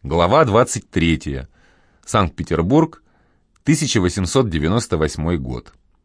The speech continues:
Ольга сидела на скамейке, серьезная и суровая. Александр, вытащив из саквояжа толстую пачку денег, перевязанную бечевкой, провел по ней пальцем и протянул возлюбленной.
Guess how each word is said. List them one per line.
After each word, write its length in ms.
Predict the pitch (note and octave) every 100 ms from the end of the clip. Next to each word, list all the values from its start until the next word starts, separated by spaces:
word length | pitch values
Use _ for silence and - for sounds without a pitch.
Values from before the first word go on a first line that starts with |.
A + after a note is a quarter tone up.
| _ _ _ _ _ _ _ _ _ _
Ольга 320 | - C#3 D3 C3+
сидела 420 | - G2 C#3 B2
на 100 | G2+
скамейке, 600 | - F2+ F2+ C3 - -
серьезная 760 | - D2+ D2+ B2 C3+ A#2+ A#2
и 160 | A2+ G#2+
суровая. 720 | - A2 F2 D2+ C#2 B1+ B1 _ _ _ _ _ _ _ _
Александр, 640 | _ E2 - C#3 C3+ A#2+ G#2 - _ _
вытащив 580 | F2+ D3 - - G#2+ - -
из 120 | F#2
саквояжа 680 | - G#2+ G2 G2+ A2 G#2 F2
толстую 580 | - A2 G#2+ - F2 D2+
пачку 440 | F2+ E2 - C#2+
денег, 400 | E2 C#3+ C#3 -
перевязанную 680 | G#2+ A2+ A#2 A#2+ A2 A2 G2+
бечевкой, 760 | E2+ F#2+ - G#2+ - - F2 - _ _ _ _ _
провел 460 | - F#2+ A2+ C#3 A2
по 140 | -
ней 220 | D#2+ D#2
пальцем 640 | C#2 - D3 D3+ - C3+ - _
и 80 | G2
протянул 480 | F2 F2 G#2 A#2+ D3
возлюбленной. 920 | G#2+ E2+ D#2 D#2 C#2 C#2 C2 A#1+